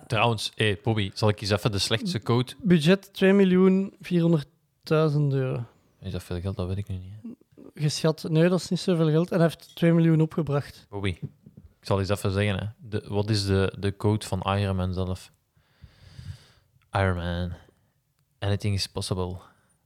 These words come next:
Speaker 1: Dat vind ik echt de slechtste, slechtste quote ooit. Want ik, ik, dus, ik
Speaker 2: Dat is
Speaker 1: weet
Speaker 2: niet waar, hè? Allee, dat
Speaker 1: Nee, want dus ik was, ehm,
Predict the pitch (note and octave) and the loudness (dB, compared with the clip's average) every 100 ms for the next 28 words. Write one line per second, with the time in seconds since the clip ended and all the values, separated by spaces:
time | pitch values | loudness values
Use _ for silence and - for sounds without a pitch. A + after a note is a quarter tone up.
0 | _ - G#2 F2+ - G2+ - - - - | _ -6 -6 -6 -8 -8 -8 -16 -10 -8
1 | F2 - - - - - - G#2+ G2 - | -8 -8 -8 -8 -10 -10 -8 -4 -6 -6
2 | F#2+ - F#2 G2 F#2+ - A2 G2 - _ | -8 -4 -4 -2 -4 -4 -8 -8 -12 _
3 | _ _ _ _ _ _ G#2+ F#2+ - - | _ _ _ _ _ _ -8 -8 -14 -6
4 | G#2+ - G#2+ G2+ - - - D#3+ G2+ C#3+ | -6 -6 -8 -6 -6 -12 -4 -2 0 0
5 | B2 B2 D#3 D#3 E3 F3+ F3+ E3 D3 A#2 | 0 0 0 -2 -2 2 2 2 2 2
6 | A#2 A2 G#2+ - A#2+ A2+ G#2 G#2 G#2 G2+ | 0 -2 -10 -8 0 0 2 0 0 -2